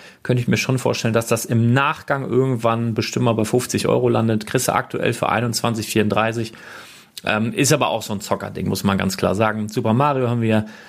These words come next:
Star Wars, äh, Anakin's Jedi, Interceptor, pff, ja, natürlich noch super reduziert zu bekommen, aber so der, der richtig heiße Scheiß ist es halt nicht, weil eben,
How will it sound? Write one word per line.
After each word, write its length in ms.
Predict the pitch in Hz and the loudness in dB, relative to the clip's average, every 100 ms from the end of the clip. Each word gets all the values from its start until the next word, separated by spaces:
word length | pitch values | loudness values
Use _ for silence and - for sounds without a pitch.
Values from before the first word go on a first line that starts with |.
| - | -14
Star 320 | - 143 143 | -2 0 0
Wars, 400 | 135 135 127 - | 0 0 -2 -4
äh, 100 | - | 0
Anakin's 720 | 117 117 117 131 127 123 110 | 2 2 0 0 0 0 0
Jedi, 480 | 110 131 135 131 127 117 - - | 2 2 4 4 2 -2 -10 -8
Interceptor, 800 | - 120 110 135 123 120 113 110 | -2 -2 -2 -2 0 0 0 -2
pff, 280 | 107 - - | -6 -10 -8
ja, 360 | 98 98 107 - - - - - - - - | -6 -2 -4 -4 -14 -20 -20 -20 -20 -8 -2
natürlich 420 | 117 156 175 156 | 0 2 2 2
noch 140 | 127 | 0
super 280 | 135 156 147 | 0 2 2
reduziert 380 | 131 123 - 151 | 2 0 2 0
zu 140 | 131 | 0
bekommen, 420 | 110 - 156 170 | -4 0 0 0
aber 300 | 160 123 135 | -2 -2 -2
so 160 | 123 123 | -2 0
der, 220 | 120 117 | 2 2
der 360 | 113 113 110 110 | 4 2 2 2
richtig 320 | 123 - 120 | 0 0 -2
heiße 380 | 120 123 - 113 | -2 -2 -4 -2
Scheiß 320 | - 110 117 | 0 -2 -2
ist 160 | 113 107 | -6 -6
es 120 | 104 | 0
halt 200 | 101 104 | 0 2
nicht, 260 | 123 127 | 0 0
weil 260 | - 101 113 | 0 0 0
eben, 500 | 110 113 110 107 - | 2 4 4 2 -2